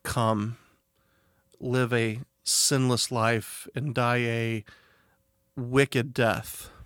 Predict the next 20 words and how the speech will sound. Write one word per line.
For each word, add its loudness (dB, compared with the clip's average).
But 0
he 2
did, 4
and 2
he 4
endured 2
that 2
suffering -2
for -2
us -2
so 2
that 2
we 2
could 0
be 4
more 4
intimately 4
tied 2
to -2
him. -4